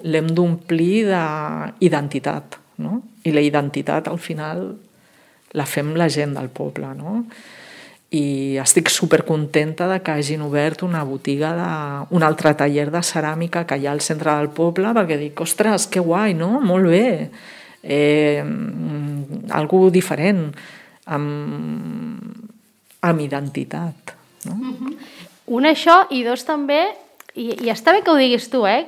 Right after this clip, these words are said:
Speaker 2: Em, que també traiem o trenquem una mica aquesta idea o aquest mantra que diem de que Sitges està ple d'artesans, no sé què. La teva experiència és que, mm, si n'hi ha, no sabem <laughs> on estan tants, aquí no han arribat. És a dir, potser també és una,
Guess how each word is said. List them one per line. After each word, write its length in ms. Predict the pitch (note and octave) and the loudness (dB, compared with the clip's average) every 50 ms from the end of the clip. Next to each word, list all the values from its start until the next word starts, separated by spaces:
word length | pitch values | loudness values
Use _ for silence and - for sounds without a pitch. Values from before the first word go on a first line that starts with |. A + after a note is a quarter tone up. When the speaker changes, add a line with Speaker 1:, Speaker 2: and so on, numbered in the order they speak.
| - - | -8 -4
Speaker 2:
Em, 640 | - A3+ A3 G#3+ G#3+ G#3 G3+ G3+ G3 F#3+ F#3+ F#3 - - | 0 0 2 2 0 0 -2 -2 -4 -4 -6 -6 -8 -6
que 100 | - A#3 G3 | -4 -4 0
també 380 | - A3+ G#3+ G#3 A3 A#3+ C#4 C#4 C#4 | 2 2 4 4 6 4 4 4 4
traiem 320 | B3 A3+ G#3 G#3+ A3 A#3 B3 | 4 4 4 4 4 2 2
o 60 | A#3+ | 0
trenquem 300 | A3+ A3 G#3 G#3+ G#3 A3 | 0 0 0 0 2 2
una 100 | A#3 A#3+ B3 | 2 2 2
mica 200 | B3 B3 B3 B3+ | 0 2 0 0
aquesta 380 | B3 B3+ A#3+ A3+ - - A#3 | 0 0 -4 -4 -2 0 0
idea 380 | A3 G#3+ G#3 G#3 G#3+ G#3+ A3 A3+ | 2 2 2 2 4 4 4 4
o 40 | A3 | 4
aquest 180 | A3 A3 G3+ | 2 0 0
mantra 320 | G#3 G3+ F#3+ G3+ G#3+ A3 G#3+ | 2 2 2 4 4 2 2
que 100 | G#3+ G#3 F#3+ | 2 2 2
diem 260 | G3 G#3 G3+ G3+ G#3+ A3 | 2 2 2 2 2 2
de 80 | A3 G#3 | 0 0
que 100 | G#3+ G3 | -2 -4
Sitges 360 | G3+ - A3+ A3 F#3+ - G3+ | -6 -4 -6 -6 -6 -6 -6
està 240 | A3 G#3+ A3 A3 G3 F3+ | -6 -4 -2 -2 -2 0
ple 120 | F#3+ F#3 | 0 2
d'artesans, 680 | F#3 F#3 F3+ F3+ - F3+ E3+ E3+ F#3 F#3 F3+ F#3+ G3 F#3+ | 2 2 2 2 2 2 2 4 6 8 8 8 6 2
no 40 | F#3+ | -2
sé 120 | F3+ F3 F3+ | -2 -4 -2
què. 140 | - G3 A#3 | 0 2 4
La 140 | B3+ A3+ G3 | 4 4 4
teva 160 | G3+ G3+ G#3+ | 4 2 2
experiència 840 | G#3+ - - - A#3 A3 G#3+ G#3+ A3+ A#3+ B3+ B3 - - D4 D#4 F4 - - - - - - | 2 -2 0 4 4 4 6 6 4 4 4 2 0 0 0 0 0 -2 -8 -18 -20 -16 -6
és 140 | - G#3+ - | -6 -4 0
que, 160 | - B3+ A3 - - | 4 4 4 4 2
mm, 360 | A3+ A#3 A3 G#3 G3+ G3+ G3+ | -2 -2 -2 -2 -2 -2 -4
si 220 | F#3 - - B3 A3+ | -6 -2 0 2 2
n'hi 160 | A3 A3 A#3 | 2 0 0
ha, 100 | C4 D4+ | -2 0
no 100 | D#4+ E4 | 0 -2
sabem 260 | - C#4+ C4+ D4 B3 - - | 0 2 2 2 2 0 -4
<laughs> 40 | - | -2
on 120 | C#4+ D4 - - - C#4+ | -2 -2 -2 2 0 0
estan 420 | B3 - - - C4+ C4 B3 A3+ | 0 0 -4 0 0 0 0 -2
tants, 200 | A3 C4 D4+ E4 | -2 -2 -2 0
aquí 260 | C#4+ C#4+ D4 - C#4 C#4+ | -2 -4 -2 -4 -4 -2
no 100 | D4+ D4+ | 0 0
han 100 | C#4+ C4+ | 2 4
arribat. 560 | B3+ A#3+ A3+ A3 A3 G#3 F3+ F#3 F3 E3 - | 2 4 2 2 -2 -2 0 0 0 0 0
És 80 | G3 G#3 | -2 -2
a 60 | A3 | -2
dir, 120 | G#3+ G#3 G#3+ | -2 -2 -4
potser 260 | A3+ A3+ - A#3 A3 | -6 -6 -4 -2 0
també 280 | C#4+ D4+ C#4 A#3 A#3 B3+ | 0 0 2 2 2 2
és 80 | C4+ | 2
una, 240 | D4 C4+ C4 A#3+ A3+ | 2 4 4 4 4